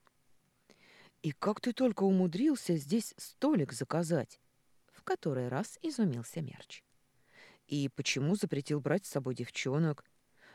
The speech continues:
Когда еще появится такая возможность?" Немного обиженно сетовал парень. Грег на это лишь пожал плечами.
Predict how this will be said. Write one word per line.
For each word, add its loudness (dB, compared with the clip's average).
Когда 0
еще 2
появится 2
такая 2
возможность?" -2
Немного -2
обиженно -2
сетовал -8
парень. -18
Грег 4
на 6
это 2
лишь 0
пожал 0
плечами. -8